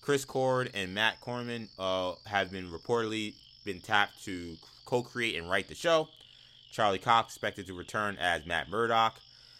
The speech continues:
As for the fate of other characters like Eldon Henson's Foggy Nelson or Deborah Ann Wall's Karen Page and others, nothing has been confirmed, but the Hollywood Reporter did note something extremely important,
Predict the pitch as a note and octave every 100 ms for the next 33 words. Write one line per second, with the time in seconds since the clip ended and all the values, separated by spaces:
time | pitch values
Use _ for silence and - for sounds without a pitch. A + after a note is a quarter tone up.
0 | - - - A2 G#2 A#2 F#2+ - A#2+ A2+
1 | - G2 F#2 F2 - - C3 B2 A#2 -
2 | - - - C3+ A#2 A2+ A#2+ A#2 G2 F#2+
3 | F2+ G#2 G2+ G2 F#2 G#2 F#2+ G2+ G2 F#2
4 | - - - - G#2 F2 F2 A#2 A2 A#2
5 | G#2 F2+ D2+ G2 F#2 E2+ F2+ E2+ F2+ F#2+
6 | F#2 F2 - F#2+ E2+ D2 C#3 C3 A#2+ -
7 | - - - - _ - E2 A2+ B2 B2
8 | A#2+ - - - - - F2+ C#3+ C#3 A#2+
9 | G#2 G#2 G2 F#2 A#2+ A#2+ A#2 A2+ F#2 G#2+
10 | - F#2+ A2+ A2+ G#2+ G2 - A#2 G#2+ F#2
11 | D#2+ A#2 G#2 G#2 A2 - G#2 F#2 G2+ F#2
12 | F2 - A#2+ A#2 A2 G#2 G2 G2 A2 E2
13 | B1